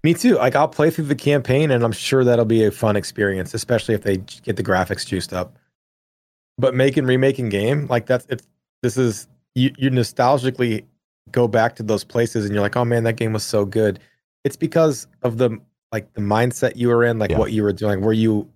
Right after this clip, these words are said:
Speaker 1: a teenager? Were you in high school, college? Did you have no responsibilities? Did you sit around in your underwear all day and didn't matter 'cause you didn't have to do anything? Like, it's, there's so much more that factors into your mindset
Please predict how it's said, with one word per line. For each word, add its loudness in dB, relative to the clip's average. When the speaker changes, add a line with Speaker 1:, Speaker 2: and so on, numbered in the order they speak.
Speaker 1:
a -2
teenager? 0
Were 2
you 0
in 0
high 0
school, -2
college? 2
Did -4
you 0
have 2
no 2
responsibilities? 0
Did -8
you -6
sit 0
around 2
in 0
your -2
underwear 4
all 4
day 2
and -4
didn't 0
matter 2
'cause -4
you -2
didn't -2
have -2
to -16
do 2
anything? 0
Like, 0
it's, -4
there's 0
so 0
much 0
more 0
that 0
factors -2
into -2
your 0
mindset 0